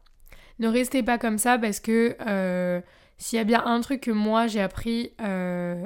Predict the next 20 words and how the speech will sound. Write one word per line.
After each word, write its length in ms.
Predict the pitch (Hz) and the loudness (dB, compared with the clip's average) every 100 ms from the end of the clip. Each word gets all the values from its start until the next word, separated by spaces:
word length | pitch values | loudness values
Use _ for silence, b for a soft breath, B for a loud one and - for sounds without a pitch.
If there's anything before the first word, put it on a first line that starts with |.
| - | -8
avec 240 | 190 185 | -8 -8
toutes 160 | - 202 | -8 -6
ces 200 | 233 208 | -4 0
années 240 | 208 214 | 0 0
où 140 | 214 185 | 0 -2
j'ai, 340 | 180 180 175 B B B | -4 -4 -6 B B B
je 120 | - | -10
me 40 | 190 | -6
suis 120 | 196 | -4
intéressée 400 | 190 196 196 202 | -2 -2 -2 -2
au 40 | 214 | -2
développement 400 | 202 196 196 196 | -2 -2 -2 -4
personnel 640 | 190 - 202 196 196 190 | -4 -4 -2 0 0 -2
et 80 | 175 | -2
à 40 | |
la 80 | 180 | -6
santé 240 | 190 190 | -6 -6
mentale, 400 | 185 185 196 190 | -4 -4 -4 -4
et 60 | 185 | -4
cetera, 460 | - - 185 196 | -8 -6 -4 -4